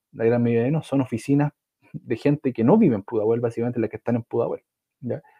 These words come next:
Pero ¿qué es lo, qué, qué es lo distinto? Por ejemplo, ¿por qué es distinto Pudahuel a una, una, una,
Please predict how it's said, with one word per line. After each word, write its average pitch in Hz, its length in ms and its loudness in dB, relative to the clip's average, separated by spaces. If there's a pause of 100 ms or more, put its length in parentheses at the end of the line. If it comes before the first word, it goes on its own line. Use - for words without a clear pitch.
(460)
Pero 156 160 6
¿qué 185 80 8
es 202 60 10
lo, 208 200 10
qué, 196 220 4
qué 226 100 2
es 233 60 6
lo 214 80 10
distinto? 170 540 2
Por 135 120 -4
ejemplo, 151 240 -2
¿por 143 140 -4
qué 185 100 0
es 170 40 2
distinto 175 340 -4
Pudahuel 165 400 6
a - 20 2
una, 170 120 2
una, 139 420 -2
una, 139 500 -2